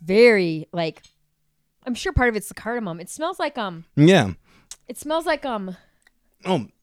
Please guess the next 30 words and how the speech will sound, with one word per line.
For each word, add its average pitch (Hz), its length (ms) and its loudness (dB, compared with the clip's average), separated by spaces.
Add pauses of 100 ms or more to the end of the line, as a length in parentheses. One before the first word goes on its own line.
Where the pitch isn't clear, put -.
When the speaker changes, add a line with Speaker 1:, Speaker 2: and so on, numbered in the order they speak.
(300)
Speaker 2:
it, 139 180 -14
so - 340 -8
actually 233 400 -10
it - 200 -14
blends 156 420 -8
really 135 260 -8
nicely 135 360 -12
with 120 180 -12
the 127 60 -8
cardamom. 117 460 -6 (1800)
Speaker 1:
It - 100 -18
smells 320 320 -6
like, - 180 0
talk 294 220 -2
about 240 160 -2
something 214 240 -8
taking 226 260 -8
you 190 80 -6
back. 165 380 -4
It 139 120 -8
Speaker 2:
Yeah, 170 220 2
Speaker 1:
smells - 120 2
Speaker 2:
no, 180 60 2
Speaker 1:
like 139 120 2
Speaker 2:
no, 131 40 -8
Speaker 1:
something 120 420 -10 (180)
Speaker 2:
this, 135 400 -2
like, 226 180 -8
Turkish 160 360 -12
coffee. - 580 -12